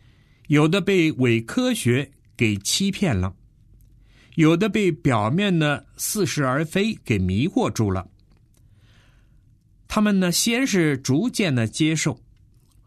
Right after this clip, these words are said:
最终是完全拜倒在进化论的脚下。而进化论的基本概念是均变性的。进化论在哲学上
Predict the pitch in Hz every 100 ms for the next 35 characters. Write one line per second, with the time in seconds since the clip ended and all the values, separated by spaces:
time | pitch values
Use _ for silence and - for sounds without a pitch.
0 | _ - 262 214 165 214 220 196 147 135
1 | 185 175 175 - 226 160 117 95 87 -
2 | 160 - - _ - 175 123 147 123 156
3 | 147 113 101 101 78 - 147 - _ _
4 | _ _ _ _ _ _ _ - - _
5 | _ _ _ - - - - 123 151 190
6 | 185 - - 214 170 175 185 165 160 -
7 | 208 202 104 95 - 160 110 110 107 117
8 | 110 101 - _ _ _ - - 214 220
9 | 226 196 104 98 123 87 90 _ _ _
10 | _ _ _ _ _ _ _ _ _ _
11 | - 175 165 165 202 - _ - 156 120
12 | - 117 226 226 139 131 143